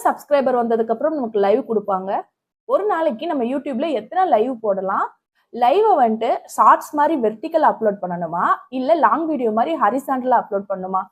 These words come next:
இது ரெண்டுல எந்த மாதிரி போட்டா வியூவர்ஸ் நிறைய வருவாங்க, ஒரு ஆயிரம் பேர் நம்ம லைவ் பாக்குறாங்கன்னா அதுல இருந்து எவ்வளவு ஏர்னிங்ஸ் வரும் நமக்கு,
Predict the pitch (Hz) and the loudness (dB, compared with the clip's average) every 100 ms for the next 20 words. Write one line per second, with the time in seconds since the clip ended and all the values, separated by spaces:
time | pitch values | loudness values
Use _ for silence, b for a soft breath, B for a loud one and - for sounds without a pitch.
0 | _ _ 269 277 262 269 381 247 330 339 | _ _ -4 2 2 4 4 6 4 4
1 | 233 330 359 311 220 214 285 269 262 302 | 4 4 4 2 0 -2 0 -2 -4 -4
2 | - 220 190 226 233 196 185 185 185 302 | -6 -4 0 0 2 0 0 -2 -2 -2
3 | 453 _ _ 233 240 240 330 392 349 285 | -4 _ _ -4 2 6 6 4 2 0
4 | 320 285 214 196 233 220 190 202 185 185 | -4 -4 0 0 0 -4 -8 -6 -8 -6
5 | 202 185 226 220 220 226 285 220 240 370 | -8 -6 -2 0 0 -4 -2 -2 0 0
6 | 277 226 240 233 233 190 180 180 180 269 | 2 0 -2 -8 -6 -6 -4 -8 -10 -8